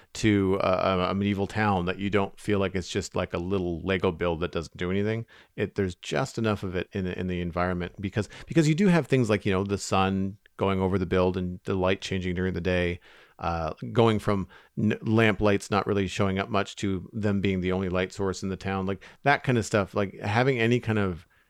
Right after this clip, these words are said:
change that you can visually track in the game, which is usually quite static, is, is I think, a, a key thing for sure. Um, I know that, um,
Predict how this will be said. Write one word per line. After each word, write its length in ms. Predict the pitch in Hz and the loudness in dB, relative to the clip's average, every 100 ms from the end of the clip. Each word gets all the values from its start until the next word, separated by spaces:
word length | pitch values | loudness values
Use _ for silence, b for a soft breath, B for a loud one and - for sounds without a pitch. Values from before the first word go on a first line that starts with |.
| _ - | _ -8
change 920 | - - 117 113 107 95 87 - - - | -6 0 2 2 2 0 -4 -8 -14 -4
that 140 | 107 | -2
you 100 | 101 | -2
can 160 | 98 92 | -4 -2
visually 460 | 101 104 104 92 | 2 2 2 0
track 440 | 85 - 98 92 - | -4 -4 -2 -2 -4
in 60 | |
the 80 | 90 | -6
game, 420 | 87 90 85 82 - b b _ | -4 -4 -4 -6 -10 b b _
which 220 | - 113 101 | 0 0 2
is 140 | 95 | 2
usually 280 | 113 104 92 | 4 4 0
quite 240 | 85 85 | -2 -4
static, 560 | - 101 95 85 - - | -2 0 0 0 -6 -8
is, 200 | 101 87 - | -8 -8 -6
is 140 | 92 | -6
I 80 | 85 | -4
think, 220 | 85 85 - | -6 -10 -8
a, 160 | 92 - | -8 -6
a 100 | 87 | -10
key 260 | - 90 | -8 -8
thing 380 | 85 90 82 82 | -6 -8 -8 -10
for 160 | - 85 | -10 -10
sure. 400 | 95 90 87 - b b b _ - | -6 -6 -8 -12 b b b _ -6
Um, 320 | 90 87 92 - | -4 -4 -6 0
I 100 | 120 | 2
know 240 | 123 127 127 | 4 4 4
that, 500 | 113 107 98 - - - | 2 2 -2 -8 -14 -6
um, 520 | 92 92 90 87 | -4 -2 -4 -6